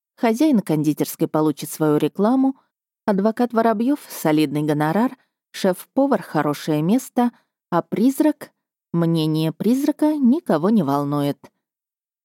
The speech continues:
«И вы рискнете ввязаться в свару со мной?» — проговорил коллега медленно. «Из-за какого-то призрака?»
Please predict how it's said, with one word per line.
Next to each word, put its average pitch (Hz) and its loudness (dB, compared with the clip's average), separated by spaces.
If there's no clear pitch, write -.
«И 147 2
вы 135 0
рискнете 135 -2
ввязаться 139 -2
в - -10
свару 143 -2
со 151 -2
мной?» — 180 0
проговорил 143 0
коллега 139 0
медленно. 139 -2
«Из-за 139 0
какого-то 143 -2
призрака?» 185 -2